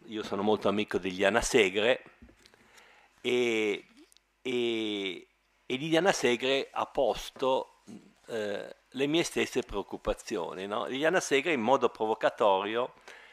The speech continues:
alcuni giorni fa ha detto,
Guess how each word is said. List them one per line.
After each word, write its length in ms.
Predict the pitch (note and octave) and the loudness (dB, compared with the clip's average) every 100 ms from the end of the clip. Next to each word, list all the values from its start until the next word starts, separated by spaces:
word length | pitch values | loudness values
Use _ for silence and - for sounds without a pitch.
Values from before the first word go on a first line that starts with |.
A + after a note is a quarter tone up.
| - | -16
alcuni 520 | A2 A2 - D#3 B2+ | -10 -8 -8 -6 -6
giorni 320 | A2 A#2 B2+ D3 | -2 0 0 -2
fa 460 | - G2 G2+ - | 4 4 4 0
ha 100 | - | -8
detto, 720 | G2+ G#2 F#2 _ - A2 A2+ | -6 -6 -6 _ -8 -6 -6